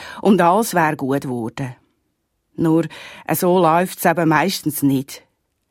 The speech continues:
Aber komischerweise ist es ihr von dort weg besser gegangen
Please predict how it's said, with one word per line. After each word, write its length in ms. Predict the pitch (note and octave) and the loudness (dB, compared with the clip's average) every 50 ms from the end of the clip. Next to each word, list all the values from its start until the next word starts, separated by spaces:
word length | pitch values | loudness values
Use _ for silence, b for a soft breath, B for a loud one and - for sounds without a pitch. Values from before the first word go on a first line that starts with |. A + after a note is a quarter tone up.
| _ _ _ _ B B B B B B B B | _ _ _ _ B B B B B B B B
Aber 240 | - F#3 - D#3+ | -2 -2 -2 -4
komischerweise 960 | - - - G3 B3 C#4 C#4 A#3+ - F3 D#3+ D#3 F3+ G3 A3+ B3 C4 - - - b b b | -6 -2 2 2 4 4 4 2 2 -2 -2 -2 -2 -2 -2 -2 -2 -4 -6 -12 b b b
ist 180 | b - F#3+ E3 | b -4 -2 -2
es 140 | F#3+ - G3 | -2 0 0
ihr 180 | G3+ G#3 F#3+ | 0 0 0
von 140 | - - C#3 | 0 -2 0
dort 300 | - D3+ D#3+ - _ - | 0 0 0 -2 _ -2
weg 480 | F#3+ E3+ D#3 D#3+ D#3+ D#3+ - - _ - | 0 2 2 2 0 0 -4 -8 _ -6
besser 380 | D3 C#3 B2+ - - - G3 | -6 -6 -6 -8 -6 -6 -6
gegangen 560 | E3 - - C#3 B2 B2 B2+ B2 B2+ C3 B2 | -6 -2 -2 -2 -2 -2 -4 -4 -6 -6 -8